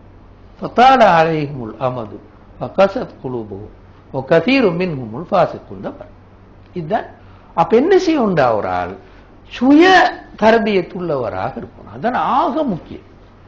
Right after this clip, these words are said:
தனிப்பட்ட முறையில நான் என்ன செய்யறேனோ அதான் நான். கூட்டாக செய்யறதை வச்சு ஒரு நாள் தீர்மானிக்க. தனிப்பட்ட முறையில் நான் என்ன,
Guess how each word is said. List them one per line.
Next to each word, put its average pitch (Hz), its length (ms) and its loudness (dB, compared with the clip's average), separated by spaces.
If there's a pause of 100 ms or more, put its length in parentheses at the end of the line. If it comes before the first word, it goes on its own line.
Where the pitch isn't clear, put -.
(360)
தனிப்பட்ட 330 680 2
முறையில 233 340 0
நான் 190 300 2
என்ன 185 300 -2
செய்யறேனோ 143 720 -2
அதான் 175 260 2
நான். 165 320 0 (400)
கூட்டாக 311 640 6
செய்யறதை 202 560 0
வச்சு 135 360 -8
ஒரு 131 160 -12
நாள் 175 500 0
தீர்மானிக்க. 170 720 -10 (640)
தனிப்பட்ட 185 500 0
முறையில் 220 280 0
நான் 214 120 4
என்ன, 220 360 0